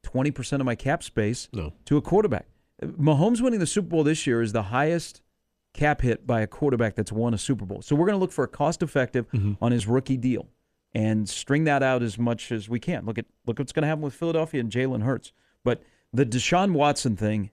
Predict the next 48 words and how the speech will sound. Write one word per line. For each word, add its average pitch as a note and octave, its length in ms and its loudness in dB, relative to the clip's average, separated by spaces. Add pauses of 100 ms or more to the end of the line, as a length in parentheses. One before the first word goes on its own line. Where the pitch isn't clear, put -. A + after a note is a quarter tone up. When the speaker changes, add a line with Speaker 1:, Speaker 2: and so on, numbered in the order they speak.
Speaker 1:
has G#2+ 400 -2
really, C3+ 520 4
really A#2+ 440 2 (220)
impacted, G#2+ 480 0
I G#2+ 80 0
think, G2+ 180 -2
Lamar G2+ 280 -2
Jackson. G2 480 -10
Speaker 2:
Well, F3+ 160 8
and D#3+ 120 8
it's C#3 140 6
interesting D#3 360 8
now B2 140 8
you A#2 180 8
have A2 180 2
two D3 180 6
members A2+ 640 4 (120)
of A#2+ 100 6
the G#2+ 60 4
Baltimore A2 400 4
Ravens G#2 380 4
that A2+ 220 4
are A2+ 160 6
represented A2 480 6
by G#2 160 6
themselves, G#2 440 4
Roquan A2 440 4
Smith - 500 4 (220)
and A#2 240 6
Lamar A2+ 260 8
Jackson. A2+ 540 4 (360)
This - 100 -2
is B2+ 100 4
also D#3+ 320 10
where C3 140 8
sometimes C#3+ 460 6
I C#3+ 80 8
look C#3 240 6
at C3 140 6 (720)
that C#3 760 4 (160)
decision B2 680 6
to C3 80 6
go C3+ 140 10
about C3 220 8
it B2 80 6
on A#2+ 120 6
your A2 160 6
own, G2+ 300 6